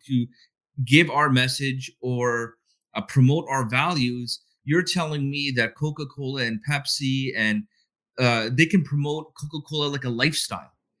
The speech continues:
Nike can promote their products like a lifestyle. We can't promote our messages,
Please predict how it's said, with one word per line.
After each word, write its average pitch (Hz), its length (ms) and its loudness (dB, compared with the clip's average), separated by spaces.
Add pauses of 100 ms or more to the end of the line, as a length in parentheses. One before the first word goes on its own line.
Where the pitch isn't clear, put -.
(160)
Nike 160 320 4
can 156 180 -4
promote 147 320 -2
their 135 100 -2
products 147 380 -6
like 135 80 -14
a 123 40 -4
lifestyle. 120 800 0 (460)
We 196 240 10
can't 165 380 2
promote 151 500 0
our 135 140 2
messages, 123 720 -2